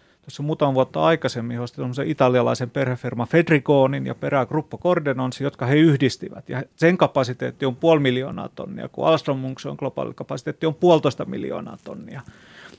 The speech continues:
Elikkä tästä Bain Capitalista on yhtäkkiä tullut todella iso peluri erikoispaperimarkkinoilla, erityisesti Euroopassa, mutta myös ihan globaalissa mittakaavassa.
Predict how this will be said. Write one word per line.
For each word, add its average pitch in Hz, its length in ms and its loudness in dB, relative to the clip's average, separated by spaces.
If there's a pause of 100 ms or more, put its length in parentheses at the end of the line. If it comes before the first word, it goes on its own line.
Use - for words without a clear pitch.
(120)
Elikkä 127 320 -2
tästä 147 320 -4
Bain 156 240 0
Capitalista - 580 -6
on 151 80 -4
yhtäkkiä 143 480 -6
tullut 139 440 -6
todella 139 400 4
iso 147 360 0 (380)
peluri 120 500 -4 (180)
erikoispaperimarkkinoilla, - 1400 -10
erityisesti 165 600 2
Euroopassa, 135 600 -2 (120)
mutta - 220 -12
myös 165 240 -6
ihan 180 140 0
globaalissa 131 480 -2
mittakaavassa. - 720 -14